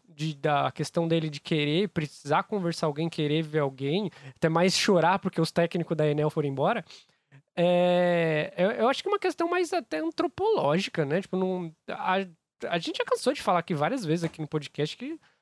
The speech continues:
o ser humano, ele é um animal gregário, né? A gente chegou onde a gente tá porque a gente consegue viver em sociedade. A gente criou um sistema de comunicação, de signos, de interpretação de signos que faz a gente se comunicar com outro ser. A gente só chegou na humanidade porque, então, a gente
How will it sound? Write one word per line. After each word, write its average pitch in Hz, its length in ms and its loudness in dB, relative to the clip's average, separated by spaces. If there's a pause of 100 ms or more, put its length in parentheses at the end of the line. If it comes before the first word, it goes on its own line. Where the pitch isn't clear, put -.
(200)
o 202 60 -4
ser 233 180 2
humano, 190 300 2
ele 220 140 0
é 262 60 0
um 294 100 -4
animal 285 280 0
gregário, 208 600 0
né? 143 140 -2
A 139 60 -2
gente 139 240 -4
chegou 190 340 -2
onde 208 100 0
a 185 60 2
gente 165 320 -2
tá 160 340 0 (580)
porque 208 180 -4
a 185 40 4
gente 233 180 0
consegue 294 460 0
viver 165 240 0
em 160 80 0
sociedade. 139 640 -4
A - 20 -4
gente 156 220 -6
criou 185 260 2
um 277 60 -2
sistema 240 480 0
de 185 100 -6
comunicação, 185 840 -2 (260)
de 143 80 -6
signos, 208 480 2
de 165 60 -2
interpretação 170 560 0
de 180 80 -2
signos 226 240 -4
que - 160 -16
faz 233 260 2
a 254 60 2
gente 226 220 0
se - 60 -14
comunicar 220 440 0
com - 160 -2
outro 233 220 0
ser. 147 260 0 (400)
A 131 80 -2
gente 165 160 0
só 202 80 2
chegou 190 360 2
na 233 80 2
humanidade 208 440 0
porque, 247 200 0
então, 226 180 0
a 254 40 4
gente 269 180 0